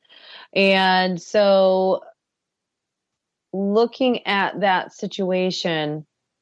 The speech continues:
I'm supposed, well, mom is now in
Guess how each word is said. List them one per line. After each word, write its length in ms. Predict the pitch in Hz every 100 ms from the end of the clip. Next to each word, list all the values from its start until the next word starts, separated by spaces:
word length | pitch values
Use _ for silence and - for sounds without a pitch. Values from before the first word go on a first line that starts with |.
| _ _ _ _ _ _ _ _ _ _ _ _ _ _ _ _ _ _ _ _ _
I'm 180 | 190 196
supposed, 960 | - 202 - _ 214 226 247 254 - -
well, 360 | 202 214 208 202
mom 540 | 190 214 220 269 285 -
is 260 | 208 185
now 600 | 202 196 190 190 190 190 _ _ _ _ _ _
in 320 | - 202 202